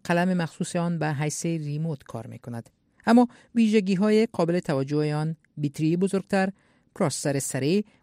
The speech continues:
و بهتر شدن قابلیت وصل آن با شبکه است. همچنان سیستم سرد کنندهٔ جدیدی در آن تعبیه شده که گوشی در صورت استفادهٔ دوامدار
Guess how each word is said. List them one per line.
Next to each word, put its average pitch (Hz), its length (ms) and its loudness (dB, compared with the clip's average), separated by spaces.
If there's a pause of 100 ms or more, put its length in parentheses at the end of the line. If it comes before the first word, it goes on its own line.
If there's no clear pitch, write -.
و 240 120 2
بهتر 208 360 0
شدن 151 360 -4
قابلیت 135 500 -4
وصل 135 480 -4
آن 156 180 -4
با 170 160 -4
شبکه 196 420 -6
است. - 320 -14 (360)
همچنان 214 380 4
سیستم 208 420 0
سرد 202 300 -2
کنندهٔ 165 420 0
جدیدی 175 360 0
در 139 160 0
آن 127 140 -2
تعبیه 127 320 -4
شده 196 240 -2
که 220 180 0 (280)
گوشی 165 420 0
در 247 120 2
صورت 196 380 -2
استفادهٔ 135 640 -2
دوامدار 131 460 0